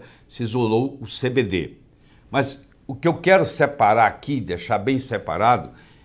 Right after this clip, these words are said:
é que toda essa nossa discussão aqui, nós vamos focar no que dá oitenta por cento da terapia ou mais,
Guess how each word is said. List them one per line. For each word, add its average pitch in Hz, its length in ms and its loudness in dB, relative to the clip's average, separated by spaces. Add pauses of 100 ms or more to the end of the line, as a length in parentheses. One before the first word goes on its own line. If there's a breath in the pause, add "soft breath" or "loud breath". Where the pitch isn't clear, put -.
(140 soft breath)
é 113 60 -12
que - 140 -18
toda 196 320 6
essa 151 240 0
nossa 127 420 2
discussão 98 640 -4
aqui, 127 480 -2 (1040)
nós 131 280 2
vamos 156 200 2
focar 123 640 0 (840)
no 110 120 -6
que 107 160 -8
dá 98 240 4
oitenta 117 460 0
por - 120 -12
cento 104 260 -4
da 87 80 -6
terapia 90 580 -6
ou 85 60 -4
mais, 107 520 -2